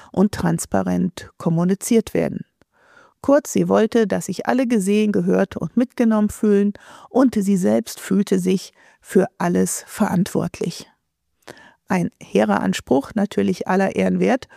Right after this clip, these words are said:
doch genau da begann das Drama. Denn transparent konnte sie eben längst nicht alles machen. Vieles durfte sie nicht kommunizieren,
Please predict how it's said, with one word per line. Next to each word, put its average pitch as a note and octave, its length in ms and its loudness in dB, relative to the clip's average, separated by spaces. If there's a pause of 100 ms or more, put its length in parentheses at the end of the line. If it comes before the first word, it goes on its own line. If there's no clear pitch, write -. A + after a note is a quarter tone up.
(320)
doch F#3+ 280 2
genau G3 360 2
da F#3 680 2
begann F#3+ 560 2
das G#3 220 -2
Drama. G3+ 580 0 (720)
Denn G3+ 160 2
transparent G#3+ 720 0
konnte A#3 320 0
sie G#3 160 0
eben G#3+ 160 2
längst G3+ 360 0
nicht G#3 180 2
alles C#4+ 240 0
machen. E3 380 -2
Vieles G3+ 400 0
durfte A3 440 2
sie G#3+ 140 2
nicht G#3 240 0
kommunizieren, G#3 720 0